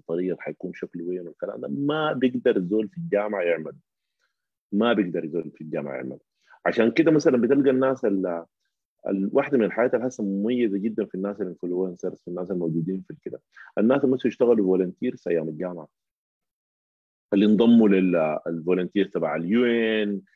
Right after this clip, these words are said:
شارع الحوادث، صداقات، حاضرين، كل الأنشطة الم-، الم-، الموازية في الوقت داك الناس دي كسبوا زمنهم، لكن برضو هم ليهم متعة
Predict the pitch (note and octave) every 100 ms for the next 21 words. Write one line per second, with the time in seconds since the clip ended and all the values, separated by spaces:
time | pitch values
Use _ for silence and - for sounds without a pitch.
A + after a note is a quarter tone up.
0 | _ F#2+ D#2+ D2+ D2+ E2+ G2 A#2 B2 A2+
1 | G#2+ A2 G#2 - _ _ _ F#2+ E2 E2+
2 | F2 A#2 A#2 A2+ A2 G2+ - _ _ -
3 | E2 E2 F#2+ A#2+ A#2+ A#2 A2+ G#2+ G2 -
4 | _ - - F#4 D#4+ D4 G#3+ D#3 D#3 -
5 | E3+ D#3 D#3+ - C#3+ A#2+ A2+ A#2 G2 F#2
6 | - F#2+ G2+ A2 A#2 G#2+ F#2+ - F#2 A2+
7 | A#2 G2+ B2 D3+ - A2+ A2+ A2 - G2
8 | F2 F2 F2+ E2 _ _ _ _ _ _
9 | _ G#2 A#2 - G3 E3+ - E3 G#3 B3
10 | _ _ _ _ - F#3 F#3+ E3+ D#3+ F3+
11 | E3+ C#3+ E3 G3 - G3